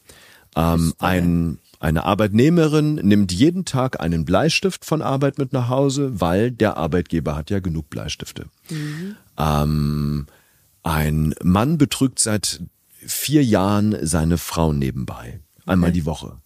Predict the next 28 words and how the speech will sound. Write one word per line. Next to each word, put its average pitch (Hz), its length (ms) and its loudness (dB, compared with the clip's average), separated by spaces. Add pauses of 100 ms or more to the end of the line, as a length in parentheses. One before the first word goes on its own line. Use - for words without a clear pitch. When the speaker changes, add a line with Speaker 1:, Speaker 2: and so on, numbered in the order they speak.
(960)
Speaker 1:
So, - 120 -2
und 95 80 2
ihr 135 80 4
sollt 170 180 4
sagen, 120 260 2
null 113 140 4
bis 92 200 0
zehn, 185 280 2
wie 165 40 2
rom-, 135 220 2
mo-, 107 200 0
moralisch 101 420 0
verwerflich 85 480 0
ist - 180 -10
das? 62 180 -6 (280)
Jetzt 117 200 4
Speaker 2:
Ja. - 60 -12
Speaker 1:
kommt 110 160 -4
aber 90 160 -2
der 64 160 -8 (260)
Knackpunkt. - 680 -6 (520)
Ihr 78 120 -2
beide 82 380 0
seid 95 340 -2
in 95 120 -4
unterschiedlichen 87 600 -6
Räumen. 120 520 -2 (1120)
Ja, 123 220 0